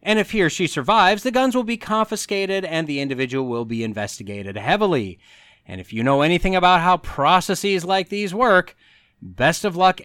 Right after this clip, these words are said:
ever getting your legally owned firearms back again, and it doesn't matter if you did anything or not. And so we have red flag laws already in place, but now we will,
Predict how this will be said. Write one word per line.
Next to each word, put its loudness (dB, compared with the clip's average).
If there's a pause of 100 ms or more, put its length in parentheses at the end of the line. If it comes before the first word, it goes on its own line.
ever 0 (100)
getting -2
your -2
legally -2
owned 0
firearms -2
back -2
again, -6 (340)
and -10
it -12
doesn't 0
matter -2
if -12
you -6
did -4
anything -6
or -8
not. -4 (580)
And -6
so 6
we 2
have 4
red 4
flag 0
laws 4
already 4
in -2
place, 2
but -2
now 2
we 0
will, 0